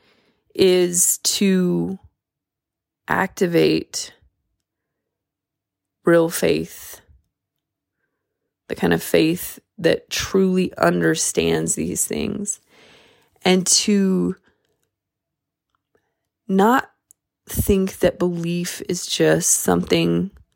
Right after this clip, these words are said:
that you get and you put on a shelf, right? That you feel once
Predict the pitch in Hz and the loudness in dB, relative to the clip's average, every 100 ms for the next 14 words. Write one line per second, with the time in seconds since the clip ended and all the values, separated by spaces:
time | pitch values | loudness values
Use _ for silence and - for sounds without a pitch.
0 | _ _ _ _ _ _ _ - - - | _ _ _ _ _ _ _ -6 -4 -4
1 | 165 170 185 - 180 165 - - 185 175 | -2 2 2 2 -2 -4 -4 -6 -2 0
2 | 160 170 - - - - - 175 - - | 0 -4 -6 -6 -6 -8 -4 0 2 0
3 | - - _ _ _ _ _ _ _ _ | -4 -12 _ _ _ _ _ _ _ _
4 | - - - 165 - 208 202 190 190 180 | -6 -4 -4 -6 0 2 2 2 0 0
5 | 175 - - - - | -2 -4 -4 -4 -8